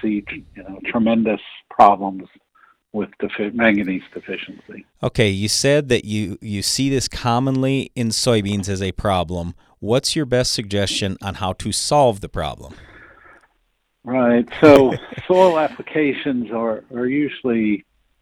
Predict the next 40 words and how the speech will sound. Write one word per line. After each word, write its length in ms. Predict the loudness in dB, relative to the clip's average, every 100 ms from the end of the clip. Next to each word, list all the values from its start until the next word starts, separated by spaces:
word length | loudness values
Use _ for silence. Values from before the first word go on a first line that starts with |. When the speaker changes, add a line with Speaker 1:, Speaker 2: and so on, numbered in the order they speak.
| _
Speaker 1:
not, 420 | -4 0 0 -4 -12 -12
especially 580 | -12 -2 2 4 2
broadcast 640 | 2 6 6 6 0 0 0
applications, 800 | -2 -2 -8 -8 -8 -10 -12 -8
are 120 | -4
not 200 | -2 -4 -6
Speaker 2:
Yep. 160 | -16 -16 _ _ -20 -16
Speaker 1:
rarely 680 | -10 2 8 10 10 8
effective. 600 | 4 2 -4 -4 -4 -6 -6 -14 -16 _ _ _ _ _ -14
Um, 440 | -10 -8 -8 -8 0
times 340 | 2 4 2 0
if 200 | -6 -4
you 80 | 2
do 180 | 4 4
a 80 |
banding, 720 | 4 2 2 2 4 2 2 -4
and, 240 | -6 -6 -8 _ _ _ _ -20
you 120 | -14
know, 120 | -10
that's 300 | -8 -8 -6
not 160 | -6 -4
that 260 | -6 -8 -10
common 420 | -4 -2 -2 -4
in 140 | -6
soybean, 500 | -4 -4 -2 -4 -2
but 100 | -2
if 160 | -2 -2
you 80 | -2
band 400 | 0 0 0 -2
a 60 |
little 400 | -2 -2 -2 -4 _ _ _ _
as 180 | -4 -2
a 120 | -2 -4
starter, 340 | 0 4 6 4
you'll 220 | 4 2
get 200 | 0 -2
an 80 | -2
early 460 | -2 -2 -2 -4 -2
season 400 | 0 2 0 -4
effect. 480 | -4 0 0 -2